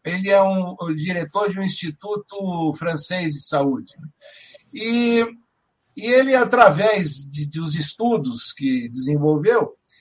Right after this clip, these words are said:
começou a verificar o seguinte: a internet tem empobrecido a linguagem e, ao mesmo tempo, eh, as pessoas estão ficando tão viciadas na internet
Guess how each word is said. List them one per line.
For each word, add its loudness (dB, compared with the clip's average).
começou 4
a 10
verificar 0
o 0
seguinte: -4
a 6
internet 0
tem -2
empobrecido 0
a 4
linguagem 4
e, -10
ao 4
mesmo 0
tempo, -4
eh, 2
as -2
pessoas -4
estão -4
ficando -2
tão 4
viciadas 4
na -6
internet -6